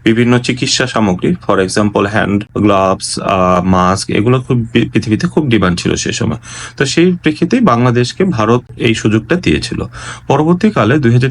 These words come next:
তেইশ সাল থেকেই দেখা যায় যে ট্রান্সশিপমেন্ট সুবিধাটা খুব বেশি করে ভার-, বাংলাদেশের এক্সপোর্টাররা নিতে শুরু করে। তার মূল কারণ ছিল যে সেটা হচ্ছে সেই সময় বাংলাদেশের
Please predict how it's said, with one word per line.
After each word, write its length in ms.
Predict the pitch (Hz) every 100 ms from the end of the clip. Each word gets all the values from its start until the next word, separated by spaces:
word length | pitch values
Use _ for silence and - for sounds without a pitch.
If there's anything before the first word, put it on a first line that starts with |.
| 127
তেইশ 280 | 170 180 -
সাল 180 | 151
থেকেই 260 | 151 127 160
দেখা 280 | 107 95 117
যায় 180 | 104 104
যে 100 | 160
ট্রান্সশিপমেন্ট 540 | 123 117 - 127 131
সুবিধাটা 400 | 120 110 104 -
খুব 200 | - 135
বেশি 280 | 101 104 139
করে 280 | 139 135 170
ভার-, 440 | 123 107 110 110 -
বাংলাদেশের 580 | 107 107 110 113 143
এক্সপোর্টাররা 520 | 110 - 101 104 120 135
নিতে 240 | 120 -
শুরু 220 | - 78
করে। 200 | - - - - - -
তার 100 | 123
মূল 220 | 123 139
কারণ 280 | - 170 175
ছিল 300 | 170 127 196
যে 120 | 240
সেটা 280 | 196 117 127
হচ্ছে 240 | 120 117 147
সেই 180 | 113
সময় 300 | 110 131 139 170 - - -
বাংলাদেশের 640 | 107 113 123 135 123 123